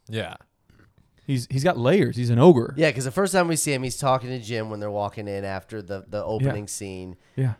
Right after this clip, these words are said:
Speaker 3: You see Kevin with Tara Reid, so you know, like, okay, you're just the guy that has the girlfriend.
Speaker 2: He's the guy that s-, he's the reacher and she's the settler. Like, you just don't see how Kevin and Tara Reid are together.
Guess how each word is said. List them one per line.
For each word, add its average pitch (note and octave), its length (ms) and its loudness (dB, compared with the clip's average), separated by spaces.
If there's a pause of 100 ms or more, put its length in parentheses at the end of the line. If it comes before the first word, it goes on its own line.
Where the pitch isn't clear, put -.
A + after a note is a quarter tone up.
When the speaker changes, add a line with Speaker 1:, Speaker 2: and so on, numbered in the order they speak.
(120)
Speaker 3:
You A#2 120 -8
see D3 220 -4
Kevin C3 500 -2
with B2 220 -6
Tara A2+ 320 -4
Reid, G#2 260 -12
so A#2 120 -10
you A#2 100 -6
know, A#2 180 -2
like, G#2+ 180 -4
okay, A#2+ 300 -4
you're G#2 200 -8
just A2 200 -10
the A#2+ 80 -8
guy G2+ 300 -2
that G2+ 160 -4
has G2+ 180 -2
the A2+ 120 -8
girlfriend. F#2+ 720 -6 (500)
Speaker 2:
He's F3+ 160 2
the F#3 80 2
guy G3 240 4
that G#3+ 180 2
s-, - 220 -8
he's E3+ 280 -2
the D#3 100 -2
reacher A#2 680 0 (100)
and A#2+ 160 0
she's D3+ 240 -4
the G#2+ 100 -4
settler. G#2+ 520 0
Like, G#2 200 -2
you B2 120 -2
just B2+ 160 -4
don't C#3+ 240 -2
see C3 180 -2
how A2+ 140 0
Kevin A2+ 360 0
and G2+ 300 -2
Tara A2 240 -2
Reid G2+ 180 2
are F2+ 120 -2
together. E2 460 -10